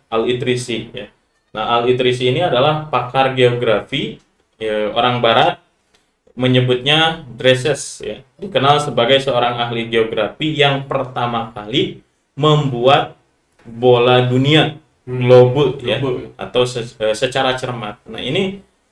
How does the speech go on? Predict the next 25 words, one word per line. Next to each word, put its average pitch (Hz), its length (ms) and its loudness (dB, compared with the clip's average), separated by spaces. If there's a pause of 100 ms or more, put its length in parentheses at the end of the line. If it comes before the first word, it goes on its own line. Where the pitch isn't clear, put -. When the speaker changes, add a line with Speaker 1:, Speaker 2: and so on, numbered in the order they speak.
(100)
Speaker 1:
luar 127 240 4
biasa, 127 560 -2
gitu 110 100 -10
kan. 143 220 -10 (160)
Eh, 107 640 -4 (320)
selain 117 480 -2
Al-Idrisi, 117 1040 -2
kemudian 104 720 -6
banyaklah, 131 640 0 (640)
eh, 110 480 2 (760)
sebenarnya 143 500 4
kita 214 300 2
bisa 220 240 0
seperti 190 400 -2
mereka, 202 560 -2
gitu 123 160 -4
kan? 139 160 -8 (720)
Ah, 120 320 0
apa 196 160 0
saja 233 240 0
yang 220 160 4
harus 190 240 -2
kita 175 260 -6
lakukan? 175 880 -2
Nah, 101 440 -6